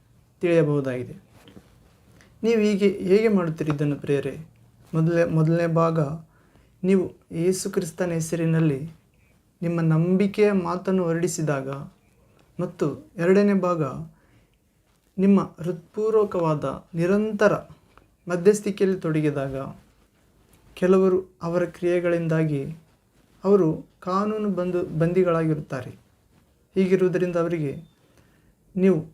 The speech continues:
ನಂಬಿಕೆಯ ಮಾತುಗಳನ್ನು ಆಡುವ ಮೂಲಕ ನೀವು ಅವರನ್ನು ಮುಕ್ತಗೊಳಿಸಲು ಸಾಧ್ಯವಿಲ್ಲ. ಆದ ಕಾರಣ ನೀವು ಪ್ರಾರ್ಥನೆಯಲ್ಲಿ ಅವರಿಗೋಸ್ಕರ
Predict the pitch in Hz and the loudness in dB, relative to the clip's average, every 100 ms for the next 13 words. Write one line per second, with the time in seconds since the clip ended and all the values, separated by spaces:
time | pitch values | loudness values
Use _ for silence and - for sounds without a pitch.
0 | - 160 190 208 208 202 190 180 185 190 | -2 2 4 2 4 2 2 0 -2 -2
1 | 196 190 180 185 190 185 185 185 139 127 | 0 0 2 2 2 2 0 0 -4 -8
2 | 156 - - _ _ - 196 220 208 202 | -14 -18 -20 _ _ -2 0 2 2 2
3 | 208 202 165 170 165 190 175 170 160 170 | 2 2 0 -4 -4 -4 -2 -2 -4 -2
4 | 175 147 - - 165 156 156 139 139 - | -2 -2 -4 -4 -2 2 2 0 -4 -10
5 | - - - - - - - - - 170 | -20 -20 -20 -20 -20 -20 -20 -20 -6 0
6 | 170 170 175 180 127 - - - - - | 0 0 0 2 0 -4 -18 -20 -20 -20
7 | - - - 190 214 165 - - 170 180 | -20 -20 -10 2 4 4 -2 -6 0 0
8 | 202 214 208 214 196 175 190 185 190 185 | 2 0 2 2 2 2 2 2 2 0
9 | - 151 143 | -2 -2 0